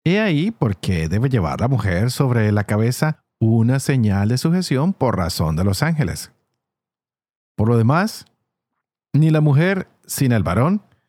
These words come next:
ni el varón sin la mujer, en el Señor. Porque si la mujer procede del varón,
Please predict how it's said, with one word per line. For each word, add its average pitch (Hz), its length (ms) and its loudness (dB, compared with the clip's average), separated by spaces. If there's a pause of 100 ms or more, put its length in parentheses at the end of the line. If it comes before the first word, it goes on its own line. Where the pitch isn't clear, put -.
(400)
ni 185 100 2
el 196 120 0
varón 170 320 2
sin 170 180 0
la 127 80 2
mujer, 92 580 -4 (400)
en 117 300 0
el 90 140 -2
Señor. 90 600 -4 (1500)
Porque 117 200 0
si 113 60 2
la 110 60 2
mujer 110 320 0
procede 131 280 0
del 127 120 2
varón, 104 480 -2